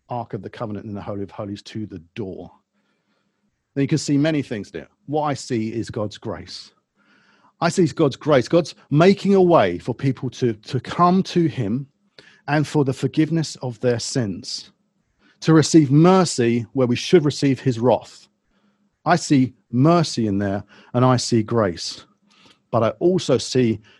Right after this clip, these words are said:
constraints, restrictions, and a lot of things that need to be repeatedly done to enter into his presence. And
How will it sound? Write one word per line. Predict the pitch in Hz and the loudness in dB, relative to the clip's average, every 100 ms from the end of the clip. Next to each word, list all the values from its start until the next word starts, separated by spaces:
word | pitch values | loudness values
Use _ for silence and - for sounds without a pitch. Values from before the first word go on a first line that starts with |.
| _ | _
constraints, | - 104 - - 160 185 - - - - _ _ _ - | -8 -6 -8 0 2 2 0 -10 -12 -16 _ _ _ -6
restrictions, | 123 - - 160 - 175 190 196 - _ | -6 -2 0 0 0 -2 0 -2 -8 _
and | 127 | 0
a | 123 | 4
lot | 139 196 196 | 6 6 4
of | |
things | - - 196 131 123 | -2 2 6 6 4
that | 131 | 4
need | 135 147 143 | 4 4 2
to | 139 | 0
be | 127 | 0
repeatedly | 123 - 170 165 160 143 | 0 0 -2 0 0 -2
done | 127 151 110 92 92 _ _ _ - | 0 0 0 -2 -6 _ _ _ -16
to | - | -6
enter | 131 123 - | 0 2 0
into | 120 113 113 | -2 -2 -2
his | 110 | -4
presence. | - - 123 95 - - - _ _ _ _ _ _ _ _ _ | -4 -2 -2 -6 -12 -18 -20 _ _ _ _ _ _ _ _ _
And | 135 139 139 | 4 4 4